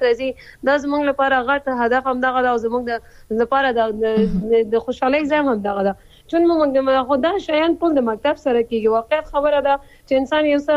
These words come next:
هم د خپل د ماحول نه زده کوي، یو څه هم د کورنۍ نه زده کوي، یو څه هم د خپل د دین نه زده کوي. بیا ورسره مکتب مل کېږي،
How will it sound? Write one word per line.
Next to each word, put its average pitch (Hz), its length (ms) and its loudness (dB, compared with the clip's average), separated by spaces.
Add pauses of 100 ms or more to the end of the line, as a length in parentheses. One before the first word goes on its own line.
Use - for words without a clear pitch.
هم 294 160 0
د 240 100 -2
خپل 262 180 -2
د 240 120 0
ماحول 277 320 0
نه 262 120 2
زده 233 220 -2
کوي، 240 160 2
یو 226 160 0
څه 262 120 0
هم 240 140 -2
د 226 120 0
کورنۍ 226 400 2
نه 233 120 -4
زده 226 240 0
کوي، 220 160 2 (380)
یو 233 80 2
څه 247 240 0
هم 247 60 0 (100)
د 220 100 -2
خپل 247 240 0
د 214 140 -2
دین 262 160 0
نه 247 160 4
زده 220 200 -4
کوي. 226 200 2
بیا 262 100 2
ورسره 247 400 -2
مکتب 233 400 -2
مل 240 200 0
کېږي، 240 280 -8